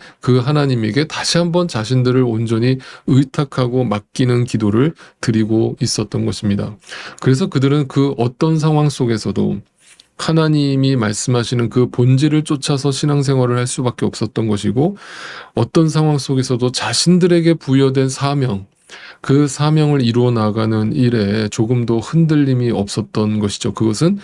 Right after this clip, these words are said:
그들의 의지나 노력이 아니라 그들 안에 역사하고 계시는 성령 하나님 때문이었음을 분명히 기억하시기 바랍니다.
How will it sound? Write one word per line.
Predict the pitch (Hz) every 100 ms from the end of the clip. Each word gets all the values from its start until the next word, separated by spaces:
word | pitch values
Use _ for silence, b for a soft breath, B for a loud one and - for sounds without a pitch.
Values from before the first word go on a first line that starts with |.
| B B
그들의 | - 123 120 117 117
의지나 | 120 123 123 113
노력이 | 110 110 110 107
아니라 | 101 98 104 147 170 B B
그들 | - 123 117 117
안에 | 107 107 104 104
역사하고 | 104 - - 107 107
계시는 | 98 98 107 113 131 B
성령 | - - 131 131 120
하나님 | 113 120 110 104
때문이었음을 | 101 117 113 107 101 - 104 135
분명히 | - 107 107 104 104 101 B B -
기억하시기 | - 107 101 101 - 110
바랍니다. | 98 98 98 98 101